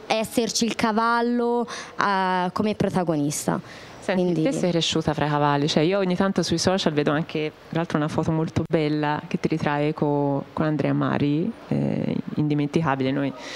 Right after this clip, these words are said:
Speaker 2: eh, non ce ne dimentichiamo anche se, se a volte non ne parliamo, però gli mando sempre un forte abbraccio. Ma la cosa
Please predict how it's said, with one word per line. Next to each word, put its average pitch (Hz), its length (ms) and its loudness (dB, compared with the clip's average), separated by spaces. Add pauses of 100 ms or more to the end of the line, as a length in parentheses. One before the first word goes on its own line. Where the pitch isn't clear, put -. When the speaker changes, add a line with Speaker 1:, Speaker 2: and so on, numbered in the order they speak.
(240)
Speaker 2:
eh, - 80 0
non 175 140 0
ce 208 160 2
ne 180 100 0
dimentichiamo 185 560 2
anche 165 240 0
se, 151 400 0
se - 140 -4
a - 20 4
volte 151 280 0
non 156 120 0
ne 160 80 0
parliamo, 156 300 2
però 156 120 2
gli 156 100 0
mando 147 200 -2
sempre 147 500 0
un 147 160 0
forte 156 300 0
abbraccio. 151 600 0 (520)
Ma 226 100 2
la 247 120 2
cosa 269 300 0